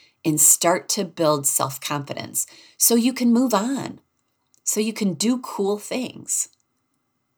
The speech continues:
so you can let all that stuff go? So first, I want to remind you of how your human brain is wired. We all have this thing called the motivational triad that wants us to avoid pain,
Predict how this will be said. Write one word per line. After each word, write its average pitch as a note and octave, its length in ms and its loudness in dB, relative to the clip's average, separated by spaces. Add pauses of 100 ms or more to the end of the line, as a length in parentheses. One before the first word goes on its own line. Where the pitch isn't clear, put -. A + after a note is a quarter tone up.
(100)
so - 160 -2
you G3 140 -2
can F#3+ 160 -6
let F3+ 440 0
all F#3 280 2
that E3+ 260 -4
stuff - 340 -6
go? - 280 -12 (840)
So - 240 2
first, D4+ 520 0
I G#3 80 2
want A3 160 0
to A#3 60 2
remind F#3 540 0
you D4 320 -4 (320)
of F#3+ 140 -2
how G3+ 180 2
your F#3 200 -2
human G3+ 500 -2
brain D#3+ 360 -2
is - 240 0
wired. C3 540 -6 (520)
We - 180 2
all A3 220 8
have C4+ 200 2
this A#3 180 4
thing G3 160 0
called F3 220 0
the F3+ 60 -2
motivational D#3+ 680 0
triad - 640 -4 (840)
that E3+ 180 2
wants F3+ 340 2
us G3 140 4
to D#3+ 160 2
avoid D3 480 2
pain, F3+ 540 -4